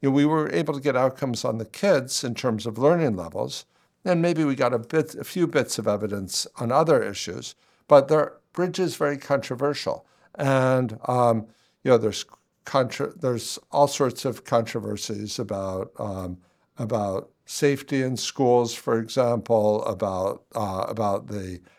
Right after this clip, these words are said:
um, working conditions for teachers. You know, we, we, we have, provide only limited evidence on that. Really what we focused on was, uh,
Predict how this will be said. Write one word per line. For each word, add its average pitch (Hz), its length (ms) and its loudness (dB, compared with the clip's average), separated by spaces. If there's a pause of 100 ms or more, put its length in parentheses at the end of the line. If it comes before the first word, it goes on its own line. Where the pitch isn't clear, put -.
(160)
um, 104 540 -6
working 147 500 4
conditions 120 600 -4
for - 160 -12
teachers. 127 800 -2 (380)
You 143 120 -2
know, 123 220 -2 (720)
we, 147 400 2 (600)
we, 156 380 0 (260)
we 143 380 2
have, 139 240 -2
provide 143 340 8
only 131 200 2
limited 127 440 2
evidence 104 460 0
on 110 120 0
that. 123 340 2
Really 127 240 0
what 110 180 2
we 120 80 -4
focused 113 500 -4
on 104 280 0
was, 101 280 -4 (640)
uh, 113 320 2